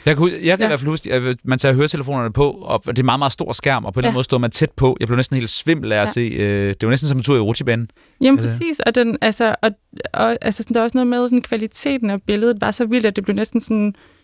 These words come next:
Speaker 2: hypernaturligt.
Speaker 3: Jeg synes, at, øh,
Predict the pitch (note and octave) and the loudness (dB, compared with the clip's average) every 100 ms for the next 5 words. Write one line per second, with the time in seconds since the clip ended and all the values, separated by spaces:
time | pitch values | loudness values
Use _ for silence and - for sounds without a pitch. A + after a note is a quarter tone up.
0 | _ _ - - D#4 D4 A#3 F#3+ F#3+ G#3 | _ _ -18 -2 4 4 4 0 0 0
1 | - - A3 F#3+ F#3+ - - - - - | 2 4 2 0 -4 -8 -20 -20 -20 -2
2 | A#2 A#2 C3 C3 - - - A2+ - A#2 | 0 2 2 2 0 -4 -2 -2 0 2
3 | A2+ A2 A2 | 4 2 2